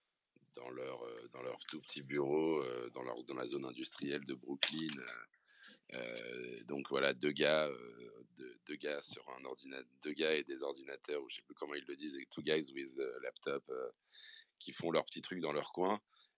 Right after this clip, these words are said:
et qui aussi, bah voilà, et qui sont emportés dans un mouvement, euh, dans un mouvement qui les dépasse. Et je pense que c'est intéressant parce que on a tous,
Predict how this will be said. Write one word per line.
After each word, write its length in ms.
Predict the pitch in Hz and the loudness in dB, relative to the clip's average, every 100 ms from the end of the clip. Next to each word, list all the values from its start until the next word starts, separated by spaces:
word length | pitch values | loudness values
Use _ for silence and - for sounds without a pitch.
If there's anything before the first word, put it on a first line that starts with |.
| _ - | _ 0
et 160 | 82 | 0
qui 320 | - - 78 | -2 -6 -2
aussi, 440 | 67 62 - 90 95 | -2 -4 -8 -6 -2
bah 160 | 69 55 | -2 0
voilà, 280 | 85 80 55 | 2 2 0
et 60 | |
qui 180 | - - | -12 -16
sont 220 | - 78 | -12 -6
emportés 540 | 78 64 - - - 85 | -6 -4 -4 -4 -2 -4
dans 200 | 67 60 | -4 -8
un 80 | |
mouvement, 560 | 62 64 60 73 80 69 | -8 -8 -4 0 0 0
euh, 360 | 62 58 60 60 _ _ - _ _ - | -4 -8 -12 -14 _ _ -20 _ _ -12
dans 160 | 69 | -8
un 60 | 65 | -6
mouvement 340 | 69 64 82 | -6 -2 -2
qui 160 | 98 - | -2 -4
les 100 | 65 | -4
dépasse. 500 | 69 - 101 - - | -2 2 2 2 -4
Et 80 | - | -6
je 60 | |
pense 180 | - 87 | 0 0
que 160 | - 71 _ _ _ _ - | 2 -2 _ _ _ _ -6
c'est 140 | 85 | -2
intéressant 440 | 87 98 98 113 | 4 4 4 0
parce 160 | 107 - | 0 -4
que 240 | - 71 - _ _ - - - _ _ _ _ _ _ _ - | -2 -4 -4 _ _ -20 -20 -20 _ _ _ _ _ _ _ -6
on 120 | 82 | 0
a 100 | 85 | 0
tous, 540 | - 110 120 - - | 0 -2 -6 -6 -14